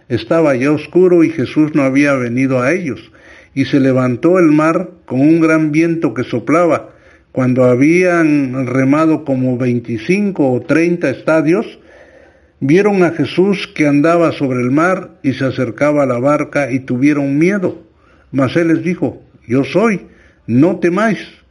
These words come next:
Ellos entonces con gran gusto le recibieron en la barca, la cual llegó enseguida a la tierra a donde iban. El día siguiente la gente que estaba al otro lado del mar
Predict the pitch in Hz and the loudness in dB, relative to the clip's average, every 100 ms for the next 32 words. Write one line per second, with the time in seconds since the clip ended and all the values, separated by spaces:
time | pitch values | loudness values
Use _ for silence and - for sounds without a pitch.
0 | _ _ _ _ _ 143 180 196 - 151 | _ _ _ _ _ -2 0 -2 0 -2
1 | 131 180 180 156 - 135 127 143 175 165 | 0 0 0 -2 -4 -2 0 0 0 -2
2 | 180 180 170 143 131 127 117 120 123 156 | -2 -2 -2 0 0 -4 -4 -2 0 2
3 | 147 135 120 113 143 - - 98 - _ | 0 0 -2 -2 -2 -2 -8 -14 -16 _
4 | _ _ 117 - 139 147 180 180 - _ | _ _ -8 -4 0 0 0 -6 -16 _
5 | _ _ _ 120 123 135 160 147 139 123 | _ _ _ -2 0 2 2 0 -4 0
6 | 156 165 170 156 - 131 120 117 - 147 | 2 2 2 -2 -6 -6 -4 -6 0 2
7 | 147 147 147 143 - - 123 120 139 139 | 2 0 -2 -4 -12 -10 -6 -2 0 0
8 | 131 139 190 151 95 - _ _ - _ | 0 0 0 -2 -6 -14 _ _ -20 _
9 | _ _ _ _ _ _ _ _ - 131 | _ _ _ _ _ _ _ _ -2 0
10 | 175 240 233 170 160 185 185 175 135 - | 2 0 -2 -2 2 2 2 0 0 -2
11 | 170 170 160 131 - 151 135 139 139 135 | -4 -2 -4 -4 -4 -2 -2 -4 -4 -4
12 | 131 143 135 123 113 120 147 - | 0 0 -2 -4 -4 -2 -2 -4